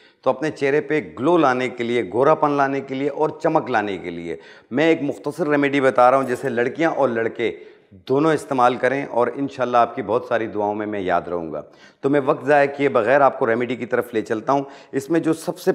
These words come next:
पहली चीज़ हम ले रहे हैं वो है ये मूंग की दाल। मूंग की दाल, ये इसका पाउडर है, यह आपने लेना है एक चाय वाला चम्मच। ये है खस बूटी,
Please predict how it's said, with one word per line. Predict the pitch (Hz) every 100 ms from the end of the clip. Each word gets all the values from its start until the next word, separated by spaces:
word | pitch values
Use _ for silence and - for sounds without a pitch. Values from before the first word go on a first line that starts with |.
| 185
पहली | 139 170 190
चीज़ | 165 151
हम | 147
ले | 147 135
रहे | 139
हैं | 143
वो | 123 135
है | 131 135
ये | 120 135
मूंग | 113 135 139 -
की | 113
दाल। | 98 92 95 - - _ _ _ _ _ _ _ -
मूंग | 110 135 156
की | 147
दाल, | 120 190 82 - - _ _ _ _ _ _ _ _ _
ये | 101 143
इसका | 143 135 135
पाउडर | 139 107 95 123
है, | 139 170 175 - - _ _ _ _
यह | 104 151
आपने | 120 123 - 139
लेना | 120 131 131
है | 120 143
एक | - 135 -
चाय | 113 98
वाला | 98 95
चम्मच। | 82 73 69 - _ _ _ _ _ _ _ _ - - - - - - - _ - _ - - _ 101
ये | 107 165
है | 131 156 165
खस | - - 170 -
बूटी, | 120 117 110